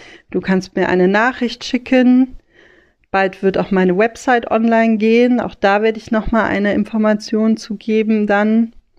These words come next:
Und tritt mit mir in Kontakt. Lass uns quatschen. Lass uns ein Kennenlerngespräch führen, wo wir mal schauen, so ein bisschen,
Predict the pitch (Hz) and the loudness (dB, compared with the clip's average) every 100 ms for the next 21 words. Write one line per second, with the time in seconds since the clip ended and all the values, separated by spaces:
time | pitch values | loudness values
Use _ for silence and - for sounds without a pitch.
0 | _ _ _ _ _ _ _ _ _ - | _ _ _ _ _ _ _ _ _ -20
1 | - 196 196 196 190 - _ _ _ _ | -12 -6 -2 -4 -6 -18 _ _ _ _
2 | _ _ _ - 302 294 277 254 233 226 | _ _ _ -4 -4 0 0 0 -2 0
3 | 226 220 - 240 240 _ - 214 226 240 | 0 -2 -2 -4 -4 _ -16 -4 -4 -4
4 | - 220 - - 226 226 - 233 226 226 | -4 -6 -6 -4 -4 -4 0 4 4 2
5 | 226 _ _ _ _ _ - 214 214 220 | -2 _ _ _ _ _ -4 -4 0 -2
6 | 208 - - - 196 190 262 269 240 214 | -2 -6 -10 -4 -4 -2 2 2 2 0
7 | 214 - - - 202 196 - 214 208 202 | -2 -8 -6 0 0 -2 -6 0 2 4
8 | 202 208 190 - 185 196 190 180 - - | 2 0 -2 -2 0 0 0 -2 -4 0
9 | 233 226 220 202 196 196 196 - 196 196 | 2 2 0 -2 -2 0 -2 0 0 0
10 | 196 | -4